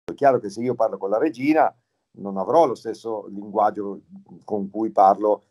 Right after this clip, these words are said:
ai miei amici al bar, no? Quindi creare più, ehm, attinenza con la vita reale per quello che riguarda le lingue. Molti docenti lo stanno facendo, eh, devo essere sincero, perché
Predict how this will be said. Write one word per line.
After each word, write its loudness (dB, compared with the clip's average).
ai -6
miei -4
amici -6
al -6
bar, -6
no? -6
Quindi -6
creare 2
più, -10
ehm, -10
attinenza 0
con 0
la 2
vita -2
reale -2
per -12
quello -8
che -12
riguarda -8
le -16
lingue. -20
Molti 4
docenti -4
lo -4
stanno -6
facendo, -6
eh, 0
devo -2
essere -4
sincero, -4
perché -8